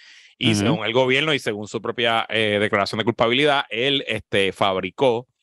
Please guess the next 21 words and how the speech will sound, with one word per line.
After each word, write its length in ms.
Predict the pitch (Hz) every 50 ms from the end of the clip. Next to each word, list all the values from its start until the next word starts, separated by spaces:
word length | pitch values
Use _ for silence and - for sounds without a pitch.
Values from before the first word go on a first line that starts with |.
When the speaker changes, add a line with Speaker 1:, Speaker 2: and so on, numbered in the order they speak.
| _ _ _ _ _ _ _ _ _ _
Speaker 1:
dos 160 | _ 117 107 -
cotizaciones 580 | - 123 - 113 107 127 110 - 123 117 117
adicionales 500 | 117 113 110 104 - 113 110 113 117 113
a 80 | 117 117
la 140 | 120 127 139
de 140 | 135 120
él 160 | 113 120 131 -
para 420 | _ 117 113 120 120 113 113 -
entregar 420 | - 113 104 - - 98 90 90 92
tres 160 | - - 95
cotizaciones 640 | - - 101 - - - 104 - - 110 107 110 104
al 100 | 104 101
municipio 540 | 101 104 107 104 98 - 113 101 101 113 110
de 100 | 110 110
Cataño, 540 | - 127 127 175 180 160 120 123 127 135 131
para 180 | - 101 95
que 60 | 87 92
el 60 | 92
municipio 300 | 92 90 - 98 90 98
de 40 | -
Cataño 520 | 110 110 127 131 131 120 117 113 113 117